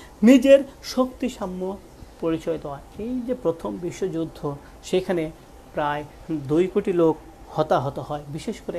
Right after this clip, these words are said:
এক কোটি তিরিশ লক্ষ লোক নিহত হন, সত্তর লক্ষ লোক পঙ্গুত্ব বরণ করেন এবং ব্যাপক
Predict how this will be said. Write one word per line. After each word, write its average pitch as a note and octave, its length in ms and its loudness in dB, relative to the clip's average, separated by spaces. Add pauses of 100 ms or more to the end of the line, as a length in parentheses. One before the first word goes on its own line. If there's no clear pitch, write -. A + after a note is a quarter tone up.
এক D3+ 140 -10
কোটি G#3+ 240 -2
তিরিশ F#3 280 -6
লক্ষ G#3+ 160 -6 (140)
লোক G3 120 4 (920)
নিহত D#3 260 -6 (100)
হন, F#3+ 200 -6 (800)
সত্তর F#3 360 -6 (100)
লক্ষ D3 200 -8 (140)
লোক C#3+ 140 -6 (420)
পঙ্গুত্ব F3+ 460 -2 (140)
বরণ D3 240 -6 (100)
করেন D#3 220 -10 (400)
এবং B3+ 240 10 (720)
ব্যাপক B3 520 10